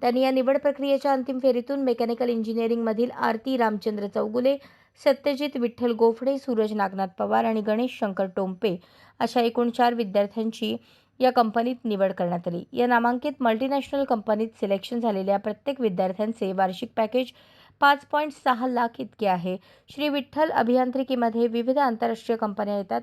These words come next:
आणि कंपनीसाठी पात्र अशा विद्यार्थ्यांची निवड करतात. त्यामुळे विविध आंतरराष्ट्रीय कंपन्यांमध्ये येथील विद्यार्थी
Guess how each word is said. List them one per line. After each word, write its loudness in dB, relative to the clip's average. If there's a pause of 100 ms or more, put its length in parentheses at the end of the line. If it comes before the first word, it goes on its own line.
आणि -4
कंपनीसाठी -2
पात्र -2
अशा -2 (480)
विद्यार्थ्यांची 0
निवड 0
करतात. -6 (100)
त्यामुळे 2 (380)
विविध 2
आंतरराष्ट्रीय 2
कंपन्यांमध्ये -2
येथील -4
विद्यार्थी -2